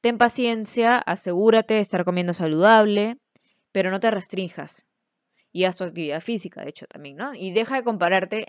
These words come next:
empieza a pensar en ti, porque ahí empieza el verdadero cuidado. También pueden haber otros problemas psicológicos, sí, pueden haber otros temas, pueden haber síntomas especiales como síntomas de ansiedad, síntomas depresivos, falta de control.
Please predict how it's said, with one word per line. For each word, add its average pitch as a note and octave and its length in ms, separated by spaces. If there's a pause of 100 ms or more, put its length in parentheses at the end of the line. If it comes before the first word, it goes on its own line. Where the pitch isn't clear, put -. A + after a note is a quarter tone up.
empieza G3 480
a F#3 160
pensar E3 460
en E3+ 180
ti, D#3 220 (140)
porque - 420 (140)
ahí F3+ 460 (540)
empieza F3 680
el E3 120
verdadero D3+ 400
cuidado. C#3+ 500 (1120)
También C4 280
pueden B4+ 180
haber A#3 160
otros C4+ 200
problemas A3 400
psicológicos, A#3 680
sí, B3 360
pueden A#3+ 180
haber G3+ 160
otros A3 240
temas, G#3+ 420 (220)
pueden G#3+ 220
haber F#3+ 180
síntomas A3+ 680 (340)
especiales F#3+ 640
como F3+ 260
síntomas F3 320
de E3 80
ansiedad, A3 640
síntomas E3+ 340
depresivos, G#3 760
falta E3 240
de D3 100
control. G3+ 560